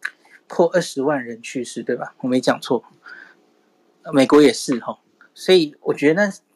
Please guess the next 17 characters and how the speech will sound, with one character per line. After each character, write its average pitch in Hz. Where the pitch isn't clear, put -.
那 185
不 165
是 190
轻 196
易 196
可 -
以 139
讲 -
出 -
来 127
的 -
话， -
那， 170
那 175
太 165
残 117
忍 120